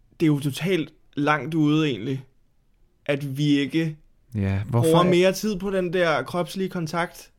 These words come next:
Speaker 2: Du er da blevet rørt meget som barn, ikke?
Speaker 1: Jo.
Speaker 2: Min mor og far har også været meget fysiske, og vi har slet ikke haft sådan et kropsligt, øh,
Speaker 1: Kropsforskrækkelhed.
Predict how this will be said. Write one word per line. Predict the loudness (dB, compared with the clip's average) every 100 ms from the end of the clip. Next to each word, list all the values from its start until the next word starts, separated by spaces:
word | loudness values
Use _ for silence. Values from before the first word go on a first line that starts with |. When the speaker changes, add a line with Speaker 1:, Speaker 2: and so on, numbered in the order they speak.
| 2
Speaker 2:
Du | 6
er |
da | 6
blevet | 6 6 6
rørt | 4 4
meget | 2 4 4
som | 2 2
barn, | 2 2 0
ikke? | 0 -2
Speaker 1:
Jo. | 0 0 -4 0
Speaker 2:
Min | 2 4
mor | 4 6 6
og | 4 -2
far | 2 4
har | 4 2 2
også | 2 0 2
været | 2
meget | 4 4 2
fysiske, | 2 0 0 -6 -4 -2 0
og | 2 0 2
vi | 2
har | 2
slet | 4 4
ikke | 2 2
haft | -2 0
sådan | 2
et | 2 0
kropsligt, | -2 0 0 -2 2 2 0 -16 -18 -18 -18 -20 -20 -20 -20 -18
øh, | -14 -12 -14 -12
Speaker 1:
Kropsforskrækkelhed. | -8 -8 -8 -12 -6 -4 0